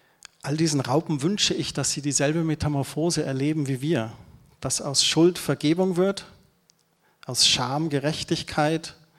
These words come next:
aus Sünder Kind Gottes.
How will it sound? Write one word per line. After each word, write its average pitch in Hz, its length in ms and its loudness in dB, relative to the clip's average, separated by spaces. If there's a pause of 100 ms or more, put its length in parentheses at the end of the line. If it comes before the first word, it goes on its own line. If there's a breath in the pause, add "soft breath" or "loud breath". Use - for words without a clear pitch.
(520 soft breath)
aus - 380 2
Sünder 156 640 2 (760)
Kind 151 420 -2 (440)
Gottes. - 800 -4